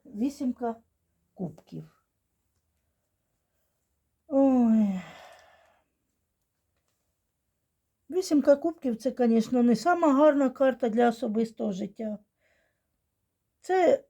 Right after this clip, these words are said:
незадоволення та проблеми у відносинах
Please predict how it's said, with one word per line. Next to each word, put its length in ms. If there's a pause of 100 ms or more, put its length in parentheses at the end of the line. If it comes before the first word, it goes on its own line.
(120)
незадоволення 840
та 120
проблеми 600
у 100
відносинах 960